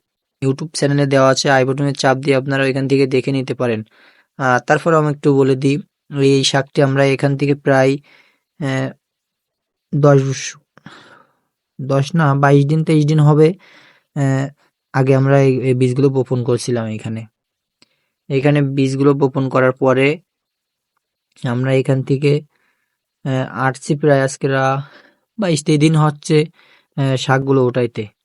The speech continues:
আর এসে দেখছি আমাদের শাকগুলো খুব সুন্দর হয়েছে। আর এতে একদম কোনো সার মাটি কিচ্ছু দেওয়া না, একদম কীটনাশক মুক্ত যে শাকগুলো তৈরি করছি আমরা।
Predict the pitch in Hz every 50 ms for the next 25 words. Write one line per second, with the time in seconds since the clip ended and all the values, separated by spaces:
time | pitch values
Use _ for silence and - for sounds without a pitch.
0 | _ _ _ _ _ _ _ _ _ _ _ _ _ _ _ _ _ _ _ _
1 | _ _ _ _ - 139 131 131 127 131 113 85 - 135 135 127 147 143 143 139
2 | 139 - - - 143 139 135 139 139 - - 139 131 139 135 135 127 - 139 123
3 | - - 143 131 131 135 135 131 123 123 - - 131 131 143 147 _ - - -
4 | _ _ _ 135 127 127 131 - 143 131 127 123 127 131 143 139 139 139 143 143
5 | - _ _ _ _ _ _ _ _ _ _ _ - 143 139 139 143 143 151 147
6 | - - - - 135 131 139 139 143 143 139 156 147 147 151 165 - _ _ _
7 | _ _ _ - 151 143 - - - 156 147 135 123 117 117 113 110 110 - _
8 | _ _ _ _ _ _ _ _ - 127 127 139 151 143 143 - - 139 131 -
9 | 147 143 139 139 - 147 143 - 151 147 143 139 139 - _ _ - 120 110 110
10 | - _ _ _ _ _ _ _ _ _ _ _ 139 127 131 135 127 - - 135
11 | 135 139 139 143 139 143 139 147 139 135 131 139 139 131 127 - - - 143 139
12 | 139 139 139 139 143 143